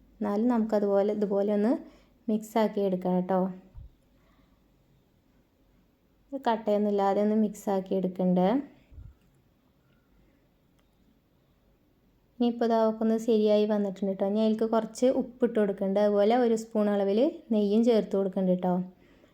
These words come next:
എന്നിട്ട് എല്ലാം കൂടി ഒന്ന് മിക്സ് ആക്കുക. ഇപ്പം തന്നെ നമ്മുടെ മാവ് കുറച്ച് തിക്കായിട്ട് തന്നെ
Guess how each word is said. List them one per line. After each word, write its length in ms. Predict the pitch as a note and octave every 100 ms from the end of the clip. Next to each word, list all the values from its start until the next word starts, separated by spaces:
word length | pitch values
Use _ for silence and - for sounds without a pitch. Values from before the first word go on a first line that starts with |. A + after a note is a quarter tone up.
| _ -
എന്നിട്ട് 120 | C4
എല്ലാം 160 | A3+ G#3+
കൂടി 140 | G#3+ G#3+
ഒന്ന് 140 | G#3+
മിക്സ് 260 | G#3+ G#3 - G3+
ആക്കുക. 300 | G3 G3 G3 -
ഇപ്പം 180 | - G#3+ A3
തന്നെ 160 | A3 A#3
നമ്മുടെ 240 | A#3 A3 A3+
മാവ് 220 | G#3+ G3 G#3+
കുറച്ച് 300 | G#3+ F#3 A#3 A3+
തിക്കായിട്ട് 500 | A3+ - A#3 G#3+ G#3+
തന്നെ 160 | G#3